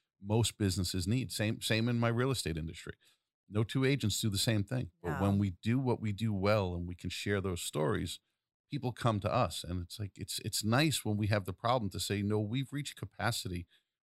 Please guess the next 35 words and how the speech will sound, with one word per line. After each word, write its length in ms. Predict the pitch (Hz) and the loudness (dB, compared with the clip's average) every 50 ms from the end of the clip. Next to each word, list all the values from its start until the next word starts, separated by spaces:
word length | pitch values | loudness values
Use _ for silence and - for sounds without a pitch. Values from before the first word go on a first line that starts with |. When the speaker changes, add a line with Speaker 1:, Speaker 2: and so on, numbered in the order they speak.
| _ - | _ -18
Speaker 1:
We 60 | 101 | -14
can't 340 | - - - 120 113 101 - | -6 -2 0 2 2 0 0
take 220 | - 113 101 - | -2 -2 0 2
on 180 | 104 101 98 98 | 2 2 2 2
more 220 | 95 95 95 87 | 2 0 0 0
business 440 | 82 95 143 131 - - 92 87 - | 0 0 0 0 0 -2 -4 -6 -6
until 200 | - 85 - 107 | -8 -10 -8 -8
we 120 | 98 95 90 | -6 -6 -6
get 140 | 90 - 73 | -6 -6 -6
more 200 | 90 85 80 - _ - | -6 -10 -10 -14 _ -14
people." 280 | 165 160 - - - _ _ _ _ _ _ _ _ _ _ _ - | -14 -12 -12 -14 -20 _ _ _ _ _ _ _ _ _ _ _ -2
And 240 | 98 98 98 95 85 _ _ _ - | -2 0 0 -2 -4 _ _ _ -10
it's, 200 | 104 - - - - | -6 -4 -4 -4 -4
it's 220 | - 110 - - - | -6 -6 -6 -4 -2
one 160 | 117 120 123 | 0 2 2
of 120 | 120 107 | 2 2
the 240 | 104 107 101 95 85 - | 0 0 0 -2 -4 -6
most 240 | 92 98 101 95 - | -6 -4 -4 -4 -4
exciting 500 | 95 - - - - 110 113 120 127 123 | -6 -4 -2 0 2 2 2 2 2 0
but 100 | 107 101 | -2 -2
stressful 400 | - - - 113 101 - - 95 | -4 -2 -2 -2 -2 -2 -2 -6
things 260 | 95 - 101 98 90 - | -6 -4 -4 -4 -4 -4
about 340 | 95 87 98 92 95 92 - | -4 -2 0 0 0 -2 -4
the 60 | 92 | -6
recruiting 420 | 87 87 85 - 156 165 170 143 | -6 -6 -6 -4 -4 -4 -2 -4
process 420 | - - 92 92 87 - 92 90 - | -2 0 0 0 0 -2 -2 0 2
I'm 160 | 104 131 160 | 2 2 2
going 220 | 147 117 90 87 | 0 0 0 0
through 220 | 87 - - 90 85 | -2 -4 -4 -4 -2
to 80 | 87 | -2
build 280 | 82 - 95 92 90 87 | -2 0 0 0 0 0
a 40 | 92 | -2
real 180 | 92 95 95 | -2 -2 -2
estate 280 | 92 92 - 90 87 92 | -2 -2 -2 -2 0 2
agency. 540 | 98 120 151 - 165 120 - - 80 - | 2 2 0 0 -2 -4 -4 -4 -8 -10